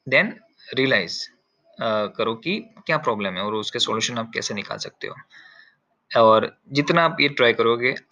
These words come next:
आपको उतना आपकी जो प्रॉब्लम सॉल्विंग स्किल है, वो बढ़ती जाएगी, आपकी जो क्रिटिकल थिंकिंग स्किल है, वो भी बढ़ती जाएगी। और ये ultimately सारी जो स्किल्स है, वो आपको लाइफ में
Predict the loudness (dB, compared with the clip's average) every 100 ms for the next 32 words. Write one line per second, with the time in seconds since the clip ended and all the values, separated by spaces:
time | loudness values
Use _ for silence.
0 | -2 -2 -2 -6 -4 -4 -4 0 0 -2
1 | -4 0 2 4 2 2 2 0 -2 -6
2 | -4 -6 -8 -14 -16 -8 -2 -2 -2 -6
3 | -4 -8 -12 _ _ _ _ -8 -4 -6
4 | -2 0 2 2 0 -2 -6 -4 -4 -2
5 | -2 -2 -2 -2 -2 -4 -6 -8 -10 -16
6 | _ _ _ _ _ 0 4 6 4 4
7 | 0 0 0 0 -2 0 -2 -4 0 0
8 | 0 -2 -4 -10 _ _ 0 0 -2 -6
9 | -6 -8 _ _ _ _ -2 2 2 0
10 | -8 -10 -12